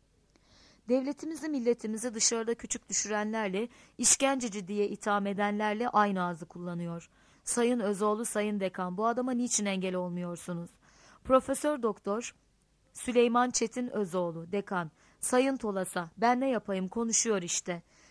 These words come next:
Doçent Doktor Ahmet Aslan, "Efendim, arkadaşın huyu öyledir, yerli yersiz yalan yanlış konuşur." Doçent Doktor Harun Tolasa, "Dekan Bey, Dekan Bey, arkadaş hakkında işlem yapmanız gerekir. Gerekli yerlere bildirmeniz gerekir.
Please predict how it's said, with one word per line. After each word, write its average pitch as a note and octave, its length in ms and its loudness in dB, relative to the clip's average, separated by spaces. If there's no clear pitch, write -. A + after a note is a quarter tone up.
Doçent C#4 400 2
Doktor C4 320 2
Ahmet A3+ 400 2
Aslan, F3+ 460 -2
"Efendim, A#3+ 480 2
arkadaşın C4+ 520 4
huyu B3+ 240 2
öyledir, G3 420 2
yerli A#3 360 4
yersiz A3 500 0
yalan A#3+ 240 4
yanlış G#3+ 420 0
konuşur." F3+ 600 -6
Doçent A#3+ 380 2
Doktor A3 320 -2
Harun G3+ 360 -2
Tolasa, F#3+ 500 -6
"Dekan B3 380 6
Bey, G3 160 2
Dekan A3+ 360 4
Bey, F3 160 -4
arkadaş C4+ 480 2
hakkında C4 320 0
işlem A#3+ 380 4
yapmanız F#3 460 -2
gerekir. F3+ 420 -4
Gerekli B3+ 380 6
yerlere A#3+ 420 4
bildirmeniz G#3 540 -2
gerekir. F3+ 440 -4